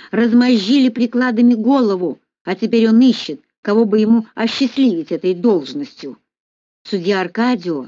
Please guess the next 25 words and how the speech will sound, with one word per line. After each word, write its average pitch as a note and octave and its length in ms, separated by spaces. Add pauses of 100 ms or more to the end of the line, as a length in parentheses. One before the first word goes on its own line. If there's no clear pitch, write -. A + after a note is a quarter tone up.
вскочил F#3+ 420
на F3+ 200
ноги. C#3+ 340 (300)
«Я G#3+ 280
ухожу», G3 400
сказал E3 420
он. D#3 160 (240)
«Не G#3+ 180
хочу, B3 420
чтобы F#3 300
ты G3 140
отравил G#3+ 500
мне F#3+ 300
обед B3 320 (280)
своими G3+ 300
ужасными G3+ 640
рассказами». D3+ 800 (580)
Судья F#3+ 400
вышел F3 320
на E3+ 220
улицу. D3+ 560 (500)
Полдень A3 480
был F#3 160
какой-то G3 640 (240)
зловещий G3+ 960